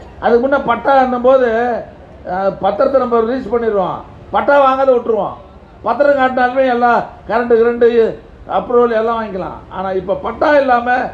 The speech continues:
எதுவுமே பண்ண முடியாதுன்ற சூ-, சூழ்நிலை வருகிற போது எல்லாமே பட்டா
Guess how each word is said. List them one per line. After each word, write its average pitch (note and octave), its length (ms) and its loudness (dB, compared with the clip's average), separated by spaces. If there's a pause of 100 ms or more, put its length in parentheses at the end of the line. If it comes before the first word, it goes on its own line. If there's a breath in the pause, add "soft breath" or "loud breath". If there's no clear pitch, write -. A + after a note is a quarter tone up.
(220)
எதுவுமே B3+ 380 0
பண்ண A#3+ 260 -2
முடியாதுன்ற A#3 580 0
சூ-, F#3+ 360 -6
சூழ்நிலை G#3+ 300 -6
வருகிற F3 260 -4
போது D3+ 300 -4 (920)
எல்லாமே A3 300 2
பட்டா G#3 320 0